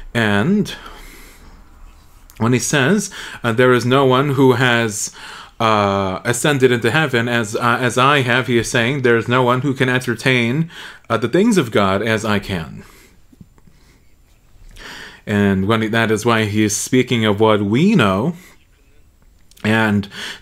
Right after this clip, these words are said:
testify of what we have seen. This is also likewise speaking of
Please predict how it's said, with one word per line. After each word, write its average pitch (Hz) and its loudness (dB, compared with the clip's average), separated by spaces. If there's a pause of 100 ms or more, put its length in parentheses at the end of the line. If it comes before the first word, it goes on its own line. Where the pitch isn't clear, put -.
testify 131 0
of 113 2
what 120 6
we 139 0
have 131 2
seen. 110 2
This 101 0
is 104 -2
also 110 0
likewise 107 0
speaking 107 0
of 101 2